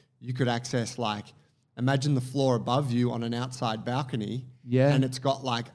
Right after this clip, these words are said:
Speaker 1: uprights for the fencing.
Speaker 2: Sure.
Speaker 1: And you could string your rings around that and hang them off the front of the, po-, the, the veranda, you
Speaker 2: Yeah,
Speaker 1: know?
Speaker 2: you definitely can.
Speaker 1: Like, get
Speaker 2: I
Speaker 1: creative with that shit.
Speaker 2: I, I mean, some people will even get, like, they'll put it, uh, i-, if they live in an apartment,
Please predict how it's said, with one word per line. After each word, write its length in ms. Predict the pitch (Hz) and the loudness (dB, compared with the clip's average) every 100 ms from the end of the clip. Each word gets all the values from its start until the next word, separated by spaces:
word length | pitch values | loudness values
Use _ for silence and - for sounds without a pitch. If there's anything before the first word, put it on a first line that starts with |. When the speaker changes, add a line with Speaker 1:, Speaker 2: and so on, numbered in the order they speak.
| - | -8
Speaker 1:
uprights 480 | 127 127 139 127 123 | -6 0 0 0 -2
for 140 | - | -4
the 120 | 117 | -4
fencing. 500 | 120 - 151 214 254 - | 0 0 0 0 -2 -6
Speaker 2:
Sure. 360 | - 131 135 127 | 4 6 6 4
Speaker 1:
And 140 | 123 131 | 0 0
you 80 | |
could 180 | 127 131 | 0 -2
string 360 | - - 147 139 | -4 -2 0 2
your 80 | 131 | 4
rings 240 | 131 120 | 4 4
around 240 | 120 120 131 | 2 4 4
that 120 | 160 | 0
and 80 | 113 | -2
hang 180 | 123 | -2
them 120 | 113 110 | -2 -2
off 100 | - | -6
the 60 | |
front 220 | - 120 | -4 -2
of 60 | 104 | -2
the, 40 | |
po-, 180 | 95 - - | -6 -12 -12
the, 100 | 113 - - | -12 -12 -12
the 60 | |
veranda, 420 | 101 107 131 127 101 | -4 2 4 4 2
you 80 | |
Speaker 2:
Yeah, 140 | 101 185 | 2 6
Speaker 1:
know? 20 | |
Speaker 2:
you 140 | 196 | 6
definitely 360 | 127 139 147 131 | 6 4 4 2
can. 320 | 123 143 104 - - | 4 2 2 -4 -8
Speaker 1:
Like, 160 | 117 - | -8 -4
get 120 | 135 | -4
Speaker 2:
I 20 | |
Speaker 1:
creative 320 | - 131 135 117 | 2 2 4 2
with 80 | 110 | -2
that 160 | 107 | -4
shit. 240 | - - - | -6 -8 -6
Speaker 2:
I, 160 | 214 247 | -2 6
I 20 | |
mean, 200 | 254 269 | 8 8
some 260 | - 240 294 | 8 6 10
people 400 | 247 220 170 143 | 10 12 12 12
will 320 | 127 131 131 | 12 8 8
even 260 | 135 127 123 | 4 4 4
get, 360 | 120 120 113 120 | 4 4 2 2
like, 220 | 113 113 | 2 4
they'll 140 | 127 | 4
put 240 | 120 127 160 | 4 6 6
it, 160 | 156 - | 6 4
uh, 60 | 127 | 2
i-, 100 | 120 | 2
if 280 | 135 143 139 | 0 0 4
they 100 | 123 | 4
live 160 | 117 110 | 4 2
in 80 | |
an 100 | 107 | 2
apartment, 520 | 101 101 101 - 190 | 2 4 4 8 6